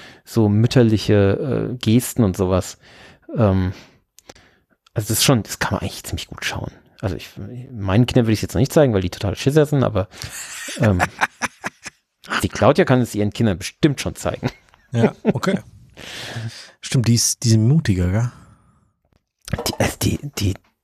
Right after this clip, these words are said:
Speaker 1: äh, Claudia hat ihren Kindern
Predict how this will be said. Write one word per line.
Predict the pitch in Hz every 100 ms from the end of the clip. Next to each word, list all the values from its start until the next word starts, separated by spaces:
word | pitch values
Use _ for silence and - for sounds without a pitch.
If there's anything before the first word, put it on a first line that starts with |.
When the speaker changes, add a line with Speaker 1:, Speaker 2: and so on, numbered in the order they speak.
| _ 269
Speaker 1:
äh, | 240 170 95 87 - - _ _ _ _
Claudia | - 90 98
hat | 92
ihren | 143 131 127 135 _ _ _ _ _ _
Kindern | - 131 127 123